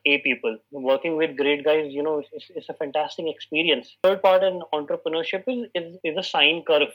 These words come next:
Journey gives you a lot of perspective on life, not just entrepreneurship, but you st-, start to see life in a different, you know, perspective. You,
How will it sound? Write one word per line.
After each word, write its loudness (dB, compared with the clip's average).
Journey 4
gives -2
you 2
a 2
lot 4
of -4
perspective 2
on 0
life, 4
not 0
just 2
entrepreneurship, -4
but 2
you -6
st-, 2
start 4
to -4
see 0
life 2
in -6
a -2
different, -2
you -10
know, -6
perspective. -2
You, -4